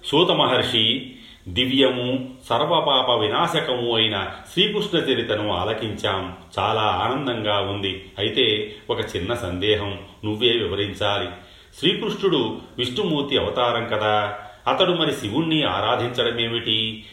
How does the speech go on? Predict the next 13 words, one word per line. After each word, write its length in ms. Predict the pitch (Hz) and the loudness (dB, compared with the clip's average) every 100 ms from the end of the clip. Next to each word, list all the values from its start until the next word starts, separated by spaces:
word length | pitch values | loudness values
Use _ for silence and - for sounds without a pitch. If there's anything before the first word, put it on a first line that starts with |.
| - | -4
పార్వతీదేవి 1000 | 104 143 196 180 165 143 143 123 104 - - | 2 2 2 0 -2 2 2 2 -2 -6 -6
వరమివ్వడమేమిటి? 1300 | 98 104 131 123 127 127 123 123 120 123 113 113 110 - - | -2 0 0 0 2 2 2 0 -2 0 0 0 -4 -12 -4
పార్వతీదేవి 840 | 104 170 202 180 160 143 135 123 90 | 0 0 0 0 -2 2 2 0 0
జగన్మాతకు 800 | 101 120 165 147 135 123 110 90 - 95 | 0 0 0 0 0 0 -4 -6 -8 -8
అంశావతారం 800 | 95 135 139 147 131 123 117 117 | -4 2 4 4 2 2 2 0
కదా, 520 | 113 110 107 107 - - - | 0 2 2 0 -4 -12 -6
శివుడు 360 | 104 127 131 | -2 2 2
అంతేనాయే. 920 | 123 92 110 107 104 101 101 98 95 98 - 135 | 2 0 0 0 2 0 2 0 -2 -8 -2 2
మరి 140 | 160 | 2
వీరిద్దరినీ 800 | 110 123 143 131 160 160 156 147 | 2 0 -2 0 2 2 0 -2
శ్రీకృష్ణుడు 720 | 98 113 120 127 143 131 - - - | -2 -4 -2 -6 -2 -2 -2 -6 -6
ఉపాసించడం 720 | 107 139 180 170 139 127 123 | 0 2 2 -2 -2 -2 0
ఏమిటో 600 | 101 104 120 113 104 104 | 0 -2 0 2 2 0